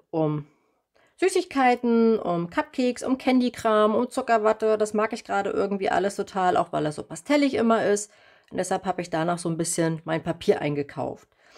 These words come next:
Das ist jetzt einmal so ein Block, der ist so ein bisschen zum Anfang ein bisschen schimmernd.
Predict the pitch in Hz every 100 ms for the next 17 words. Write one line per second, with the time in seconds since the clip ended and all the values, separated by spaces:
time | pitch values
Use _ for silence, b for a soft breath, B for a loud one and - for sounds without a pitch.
0 | b - 185 190 202 190 175 175 175 175
1 | 170 170 175 175 - _ _ _ b b
2 | b b - - - 143 - 156 151 151
3 | - 147 143 - _ _ _ _ _ B
4 | B B B B B - 165 165 165 165
5 | 156 151 151 - 151 - 254 349 415 440
6 | -